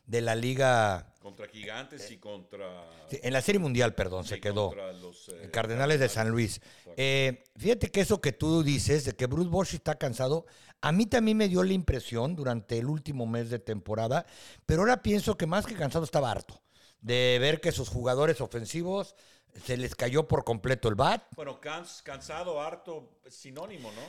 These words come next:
Speaker 1: Sí, pero, eh, también me sorprende que hace un par de días, cuando se dio la noticia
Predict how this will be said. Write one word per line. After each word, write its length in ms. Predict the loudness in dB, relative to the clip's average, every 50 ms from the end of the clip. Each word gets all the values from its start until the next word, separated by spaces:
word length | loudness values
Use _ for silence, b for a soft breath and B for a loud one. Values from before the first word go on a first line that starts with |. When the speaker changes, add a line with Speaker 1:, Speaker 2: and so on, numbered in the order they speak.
| -16 -16
Speaker 1:
Sí, 280 | -4 -4 -4 -4 -4 _
pero, 320 | 0 0 4 4 4 4 4
eh, 120 | 4 0 2
también 300 | 2 2 2 4 4 4
me 100 | 4 2
sorprende 840 | 4 2 2 4 4 4 4 4 4 4 4 4 4 2 -2 -12 b b b b b _
que 120 | -2 0
hace 200 | 0 0 -2 -2
un 140 | -6 -6 -2
par 220 | 0 2 2 2
de 100 | 2 0
días, 340 | 0 2 2 2 2 2 2
cuando 220 | -2 -4 -4 -4 -4
se 140 | -6 -6
dio 120 | -2 -2 0
la 120 | 0 0
noticia 600 | -2 -2 -6 -4 -6 -6 -2 0 2 2 0 0